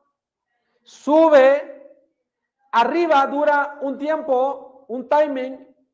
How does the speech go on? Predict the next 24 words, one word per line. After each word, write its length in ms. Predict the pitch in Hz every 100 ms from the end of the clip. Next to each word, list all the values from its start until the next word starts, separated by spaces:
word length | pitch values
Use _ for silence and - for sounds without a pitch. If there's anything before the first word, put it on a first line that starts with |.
| _ _ _ _
y 80 | -
después 480 | 226 226 233 294 294 - - - _ _ _ _ _ _ _ _ _
baja 680 | 143 151 165 240 233 - 214
la 200 | 208 196
compuerta. 680 | 190 185 160 143 127 - _
Muy 180 | 123 160
bien. 520 | 180 262 285 285 - - _ _ _ _
Y 120 | 175
así 840 | 240 240 320 349 - - - - _
es 240 | 262 302 269
la 160 | 254
lógica 840 | 254 302 311 269 254 240 240 247 - _ _
de 320 | 165 254 302
nuestro 280 | 294 285 240
sistema 360 | 214 262 277
de 100 | 262
control 540 | 269 262 269 277 269 -
para 220 | 277 277 277
el 100 | 277
control 420 | 262 247 254 269
de 60 | 262
acceso. 480 | - 311 320 247
Simplemente 680 | 180 240 262 277 285 285 294
es 180 | 294 -